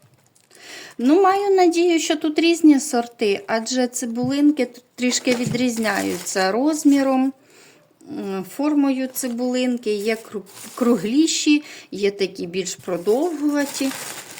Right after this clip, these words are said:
То я думаю, можливо, дійсно в цьому міксі я побачу хоча б декілька різних сортів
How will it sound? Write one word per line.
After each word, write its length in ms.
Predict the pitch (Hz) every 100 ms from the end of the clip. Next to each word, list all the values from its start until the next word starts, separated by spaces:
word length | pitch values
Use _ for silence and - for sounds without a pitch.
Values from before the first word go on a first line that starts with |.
| - -
То 80 | 214
я 160 | 214 226
думаю, 400 | 240 269 247 240
можливо, 580 | 233 226 226 277 277
дійсно 640 | 233 185 208 - - 208 214 - - - -
в 60 | -
цьому 360 | - 214 214
міксі 500 | 214 254 302 - -
я 140 | 220 208
побачу 640 | 208 214 233 254 - 226 - - -
хоча 360 | - 208 233 269
б 40 | - -
декілька 760 | 190 208 226 262 254 - 247 - - - - - - - - - -
різних 520 | 208 208 180 214 202
сортів 580 | - 170 - - 247